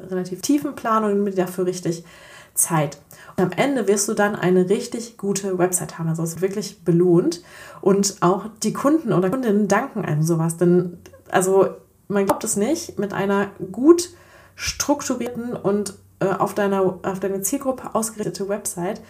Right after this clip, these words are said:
sticht man wirklich heraus. Es kommen, werden Leute kommen, die dich darauf ansprechen. Das passiert mir auch immer wieder.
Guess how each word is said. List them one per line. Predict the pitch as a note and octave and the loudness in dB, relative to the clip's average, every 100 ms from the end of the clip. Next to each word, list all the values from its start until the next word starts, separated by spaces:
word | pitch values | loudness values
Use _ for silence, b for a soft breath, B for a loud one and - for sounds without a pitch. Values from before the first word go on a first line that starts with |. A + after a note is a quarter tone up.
| B B | B B
sticht | - C4 C4 D4 | -8 -6 -6 -4
man | A#3 | -4
wirklich | G#3+ A3+ A3 | -4 -6 -4
heraus. | A#3+ A#3+ G3+ | 0 0 0
Es | E3 | -6
kommen, | G#3 G3 F#3 | -4 -2 0
werden | G#3 A3+ | 0 2
Leute | G#3 A3 - | 0 0 0
kommen, | G#3+ G#3+ | -2 -2
die | G#3 | -6
dich | G3 | -8
darauf | G3+ G3+ G3 | -8 -8 -8
ansprechen. | - - - D#3 D#3+ D#3 | -8 -10 -10 -8 -6 -6
Das | - | -6
passiert | G3 F#3+ G#3+ | -8 -6 -4
mir | G3+ - | -4 -4
auch | - | -4
immer | F3+ D#3+ | 0 0
wieder. | E3 E3 E3+ | 0 -2 -4